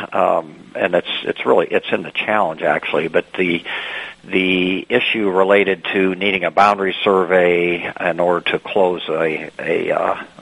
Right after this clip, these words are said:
a real estate transaction, and, um, and how they can take a lot of time. And,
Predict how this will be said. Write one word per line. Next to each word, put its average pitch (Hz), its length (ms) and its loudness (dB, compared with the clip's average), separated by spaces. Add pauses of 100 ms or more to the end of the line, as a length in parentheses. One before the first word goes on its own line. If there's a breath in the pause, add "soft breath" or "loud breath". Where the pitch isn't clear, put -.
(120)
a - 340 -4 (580 loud breath)
real 107 180 4
estate - 280 0
transaction, 87 960 0
and, 85 480 -2
um, 80 320 0 (100)
and 85 180 -8
how 85 200 -2
they 82 160 0
can - 220 -14
take 107 200 0
a - 40 -4
lot 87 180 2
of 78 80 -14
time. 87 400 -2
And, 82 220 -6